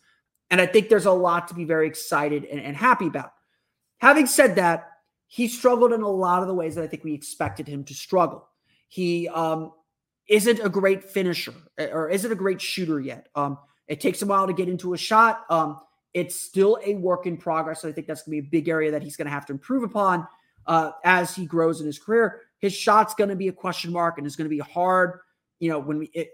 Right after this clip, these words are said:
when the Magic get to the playoffs this year, um, it, Anthony Black may not be a player that can play a lot in the playoffs. Um, I think the Magic will play him there and take the lumps and, and maybe take the losses that come with it,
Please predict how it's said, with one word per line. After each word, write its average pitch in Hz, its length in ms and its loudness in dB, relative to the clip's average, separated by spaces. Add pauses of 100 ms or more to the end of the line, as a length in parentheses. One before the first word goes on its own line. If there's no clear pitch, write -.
when 185 180 0
the 226 60 0
Magic 208 320 6
get 196 120 -2
to 196 80 -6
the 165 40 -6
playoffs 214 480 8
this 156 180 -8
year, 143 240 -8 (520)
um, 156 400 0 (440)
it, 170 220 -12 (400)
Anthony 180 280 0
Black 196 260 0
may 180 100 -4
not 185 180 -2
be 190 100 0
a 175 40 -2
player 175 240 -4
that 165 120 -6
can 160 100 -10
play 165 160 -6
a 160 60 -4
lot 151 180 -4
in - 60 -16
the 143 100 -16
playoffs. - 440 -14
Um, 139 220 -10
I 156 60 -10
think 156 160 -6
the 175 60 -4
Magic 165 300 -2
will 156 100 -10
play 190 280 -2
him 214 140 0
there 202 240 0
and 156 280 -8
take 180 280 -8
the 196 80 -6
lumps 175 340 -6
and, 143 300 -14
and 139 100 -10
maybe 151 220 -6
take 175 280 -10
the 196 80 -4
losses 170 460 -4
that 147 160 -12
come 156 160 -8
with 220 220 -2
it, 185 200 -4